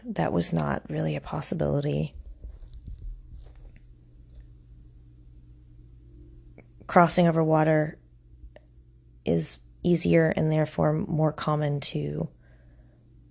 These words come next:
my practice today than it was before I had moved. So take all that into account as you decide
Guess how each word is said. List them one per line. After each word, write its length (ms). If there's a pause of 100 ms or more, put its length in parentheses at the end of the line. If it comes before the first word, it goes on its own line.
(260)
my 100
practice 600 (100)
today 800
than 180
it 160
was 640 (340)
before 520
I 60
had 300
moved. 480 (1160)
So 480
take 300
all 140
that 140
into 360
account 480 (100)
as 240
you 100
decide 680